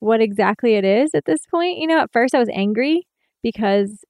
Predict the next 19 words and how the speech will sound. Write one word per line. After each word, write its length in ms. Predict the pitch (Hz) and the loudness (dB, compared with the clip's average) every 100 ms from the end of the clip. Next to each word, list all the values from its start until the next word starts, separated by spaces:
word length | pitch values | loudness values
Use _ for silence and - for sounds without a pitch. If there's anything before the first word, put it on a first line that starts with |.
| _ - | _ -2
I 160 | 214 | 0
was 120 | 214 220 | 0 0
like, 180 | 202 | -2
"Man, 320 | 226 220 247 247 | 0 0 2 0
this 140 | 240 | -2
is 120 | 214 | 0
not 220 | 208 202 | 0 0
how 80 | 208 | 0
I 120 | 202 | 0
thought 160 | 196 196 | 0 -4
this 160 | 190 - | -8 -10
was 140 | 196 | -8
gonna 180 | 190 190 | -6 -4
be." 360 | 196 - 196 _ | -4 -6 -10 _
You 100 | 202 | -10
know, 200 | 190 196 | -4 -2
I 180 | 202 202 | 0 0
was 200 | 190 190 | 0 2
just 380 | 196 196 - | 0 0 -4